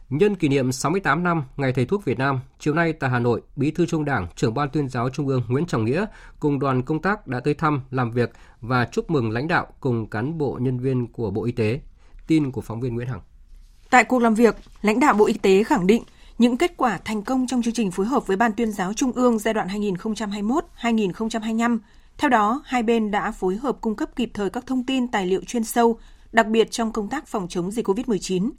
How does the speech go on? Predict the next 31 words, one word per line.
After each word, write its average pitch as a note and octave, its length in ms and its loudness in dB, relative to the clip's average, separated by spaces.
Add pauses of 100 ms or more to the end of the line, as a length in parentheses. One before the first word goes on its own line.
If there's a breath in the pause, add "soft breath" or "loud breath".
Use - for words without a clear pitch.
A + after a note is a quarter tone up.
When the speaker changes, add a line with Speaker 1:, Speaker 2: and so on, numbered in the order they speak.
(640)
Speaker 2:
Tuyên D#4 160 4
truyền B3 220 4
vận G#3 160 0
động G#3 200 2
hướng G#3 260 2
dẫn B3+ 220 -2
người B3 100 0
dân A3 240 2
chăm A3+ 220 -2
sóc, - 340 -8
bảo G3+ 200 -2
vệ, F#3 300 -2
nâng G#3+ 200 -2
cao G#3 160 -4
sức C#4 160 -10
khỏe. F3+ 240 0 (560)
Định A#3+ 160 4
hướng A#3+ 160 6
thông D4+ 120 0
tin C#4+ 200 2
những A3+ 140 -2
vấn G#3 140 -2
đề B3+ 140 0
thực F#3+ 220 -4
tiễn G#3+ 240 0
mang A#3 240 0
tính G3 180 -2
nhạy C4 220 -2
cảm, F3 260 -2
bức A3+ 180 -6
xúc, F4 200 2